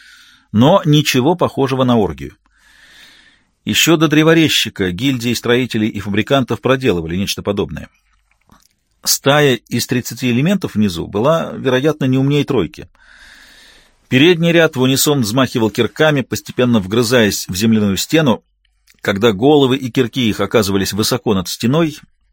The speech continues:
десять элементов сзади бросались вперед, отгребали свежевыкопанную землю и камни. Третий ряд, позади первых двух, выбрасывал эту кучу из ямы наверх. Поскольку земля была неоднородна, работа эта требовала сложной координации.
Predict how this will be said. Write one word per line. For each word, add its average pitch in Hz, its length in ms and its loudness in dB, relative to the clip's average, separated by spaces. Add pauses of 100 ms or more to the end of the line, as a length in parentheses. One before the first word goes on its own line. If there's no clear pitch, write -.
(100)
десять 143 440 0
элементов 113 440 2
сзади 95 340 0
бросались 85 500 -2
вперед, 151 440 -2
отгребали 107 640 0
свежевыкопанную 101 840 -2
землю 92 320 -2
и - 20 -4
камни. 147 400 0 (720)
Третий 135 420 2
ряд, 156 260 0
позади 98 320 0
первых 92 400 -2
двух, 175 380 -4
выбрасывал 147 720 2
эту 143 220 -2
кучу 147 300 -2
из 95 100 0
ямы 127 240 0
наверх. 117 420 -2 (800)
Поскольку 110 400 -4
земля 113 340 2
была 123 200 2
неоднородна, 117 800 2
работа 110 480 -2
эта 151 160 -2
требовала 131 480 0
сложной 135 480 0
координации. 127 800 -2